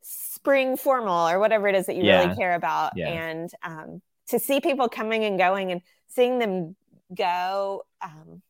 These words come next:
Speaker 1: abroad, but then to come back with, um, maybe clarity about their own calling
Speaker 2: Mm-hmm.
Speaker 1: or future
Speaker 2: Mm-hmm.
Speaker 1: or, um, just the stories that they told and the relationships they had built. I mean, that, I think there was a real openness to that and a real,
Speaker 2: Yeah.
Speaker 1: um,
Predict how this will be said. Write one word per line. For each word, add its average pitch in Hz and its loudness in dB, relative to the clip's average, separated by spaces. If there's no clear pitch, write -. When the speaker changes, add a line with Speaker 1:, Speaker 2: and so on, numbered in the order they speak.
Speaker 1:
abroad, 165 -2
but 156 -2
then 185 -2
to 190 -6
come 190 -10
back 180 -2
with, 175 -6
um, 147 -12
maybe 202 0
clarity 226 0
about 208 -2
their 185 0
own 175 -4
calling 202 2
Speaker 2:
Mm-hmm. 165 -4
Speaker 1:
or 170 -6
future 180 -4
Speaker 2:
Mm-hmm. 170 -2
Speaker 1:
or, 165 0
um, 147 -10
just 233 -4
the 196 0
stories 214 0
that 160 -2
they 170 0
told 160 -4
and 175 -4
the 190 0
relationships 196 -2
they 175 -4
had 170 -4
built. 151 -4
I 160 -14
mean, 165 -14
that, 208 0
I 214 0
think 220 -2
there 233 4
was 202 -2
a 202 -2
real 202 4
openness 170 -2
to 175 -8
that 139 -2
and 165 -6
a 165 -6
real, 160 0
Speaker 2:
Yeah. 107 0
Speaker 1:
um, 117 -8